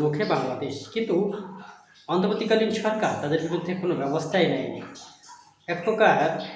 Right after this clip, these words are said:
ছাগল ছেড়ে বৃক্ষরোপণের মতন অবস্থান করছে এই অন্তর্বর্তীকালীন সরকার। তারা মনে করছে যে শত্রুদের ক্ষমা করে দিলে তারা হয়তো বা ভালো হয়ে যাবে, কিন্তু এটা বাংলাদেশ মনে রাখতে হবে। এদের রক্তে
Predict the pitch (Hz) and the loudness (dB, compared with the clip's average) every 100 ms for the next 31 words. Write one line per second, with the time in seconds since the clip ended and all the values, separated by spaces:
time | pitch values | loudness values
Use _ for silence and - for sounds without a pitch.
0 | - - _ _ - - - - - 185 | -14 -20 _ _ -20 -20 -20 -12 -4 0
1 | 185 226 262 254 254 233 190 - - - | 6 10 10 8 4 4 4 2 -2 -10
2 | - - - - - - - - - 170 | -14 -20 -20 -20 -20 -20 -20 -12 -2 0
3 | 185 - 196 175 175 170 165 156 151 139 | 0 0 2 4 4 4 4 4 2 2
4 | 139 - 151 147 - - - - 156 147 | 0 0 0 0 -6 -14 -20 -6 0 2
5 | 151 220 214 160 147 143 139 135 131 - | 2 2 4 4 4 0 -2 -2 -4 -6
6 | - 123 - 120 - - 175 208 240 262 | -8 -8 -10 -12 -12 -2 2 4 4 4
7 | - - 196 - - - - - - - | 2 0 0 -2 -4 -10 -16 -20 -20 -20
8 | - - 202 233 226 240 233 226 - 190 | -8 -2 -2 -2 2 4 4 2 0 2
9 | 196 202 202 202 196 180 175 170 170 180 | 4 4 4 4 4 6 6 6 2 2
10 | 160 151 - 156 160 151 - - - - | 2 2 2 2 4 2 0 -4 -10 -16
11 | - - - - 165 - 156 143 151 147 | -20 -20 -20 -8 -2 0 2 2 4 4
12 | 139 135 139 135 127 - 123 117 127 160 | 2 -2 -4 -4 -6 -8 -10 -10 -2 -2
13 | - - - - - - 135 175 180 - | -2 -8 -14 -18 -20 -10 0 0 0 0